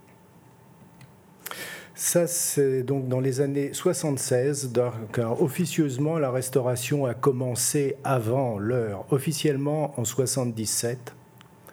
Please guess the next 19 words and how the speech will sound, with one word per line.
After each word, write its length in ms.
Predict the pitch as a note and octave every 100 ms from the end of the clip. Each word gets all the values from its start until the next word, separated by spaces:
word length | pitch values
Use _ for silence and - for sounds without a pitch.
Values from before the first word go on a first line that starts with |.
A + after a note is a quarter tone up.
| - - - -
Mais 80 | B2
comme 200 | A#2+ D#3
il 120 | C3+
était 200 | B2+ B2
pressé 380 | B2 C3+ B2 C3+
de 60 | -
commencer, 720 | B2+ A#2 A#2 - C#3 C#3+ D3 -
il 100 | A#2
a 80 | A#2
commencé 400 | A#2 B2 A#2+ -
avant. 320 | A#2+ G2 G2+ - - - - - - - - - - -
Là, 460 | C#3 C#3 D3 E3+ E3
le 160 | C#3 C3
jardin 580 | A#2 C3+ C3+ D3+ C#3+ B2 - - - - - - -
avait 220 | B2 B2+
été 240 | C3 C3+
redessiné, 840 | A#2+ B2+ B2+ A#2+ - B2 B2+ C3+ D3+
tout 220 | D3+ D#3
labouré. 880 | C3+ A#2 A#2+ A2 B2 C#3 D#3 D#3